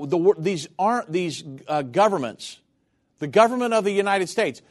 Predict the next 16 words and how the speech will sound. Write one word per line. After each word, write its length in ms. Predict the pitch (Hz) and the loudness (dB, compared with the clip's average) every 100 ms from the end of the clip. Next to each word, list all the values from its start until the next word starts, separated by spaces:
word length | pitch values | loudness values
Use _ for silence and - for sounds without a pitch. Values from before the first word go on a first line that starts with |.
| _ | _
it's 100 | - | -2
gonna 160 | 180 | 0
be 120 | 165 | 2
done 160 | 165 185 | 2 2
away 260 | 180 208 226 | 2 2 2
with. 260 | 120 98 _ _ _ _ _ _ _ _ _ _ _ _ _ _ _ _ _ _ _ _ _ _ _ 202 - 143 135 | 0 -6 _ _ _ _ _ _ _ _ _ _ _ _ _ _ _ _ _ _ _ _ _ _ _ 2 2 -2 -8
Daniel 300 | 127 180 226 | 0 2 2
said, 180 | 180 208 | 0 2
"I 80 | 180 | 4
beheld 360 | 165 160 226 - | 4 4 2 4
till 160 | 208 | 2
these 220 | 175 175 | 2 -2
thrones, 440 | - 190 226 185 131 | -4 -2 0 0 -4
these 160 | 175 | -8
governments 640 | - 208 208 190 160 143 - | -6 0 0 0 -4 -6 -8
were 420 | 147 151 139 135 | -2 0 0 -2